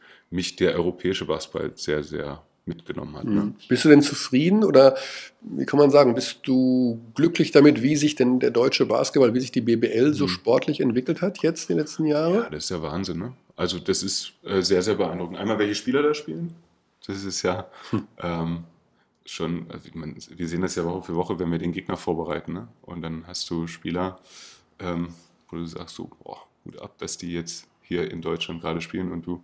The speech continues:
Speaker 1: ähm, deine Mannschaft auf die vorbereiten darfst“, so, ne? Ähm, ich meine, auch bei uns sind Spieler, die, äh, wahrscheinlich,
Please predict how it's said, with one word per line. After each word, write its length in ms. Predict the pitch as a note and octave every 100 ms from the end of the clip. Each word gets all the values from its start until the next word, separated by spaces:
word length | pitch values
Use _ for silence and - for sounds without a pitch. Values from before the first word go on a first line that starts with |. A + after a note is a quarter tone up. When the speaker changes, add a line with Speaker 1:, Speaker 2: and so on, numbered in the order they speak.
| _ - - _ _
Speaker 1:
ähm, 340 | F2+ E2+ E2 E2+ -
deine 200 | F2+ F2+
Mannschaft 380 | F2+ E2+ F#2 -
auf 100 | F#2
die 80 | -
vorbereiten 500 | G#2+ G2+ F2 E2+ F#2
darfst“, 320 | C#3+ E2+ -
so, 120 | F#2+ E2+
ne? 180 | B2 B2 - - - - -
Ähm, 260 | E2+ E2 E2
ich 100 | F#2
meine, 200 | F#2 F#2
auch 100 | F#2+
bei 100 | G2+
uns 260 | G#2 - -
sind 240 | G2 G2
Spieler, 320 | - A#2 G#2
die, 220 | G#2 A2
äh, 440 | G#2 - F#2 G2 G2
wahrscheinlich, 500 | G2+ G2 G2+ G2+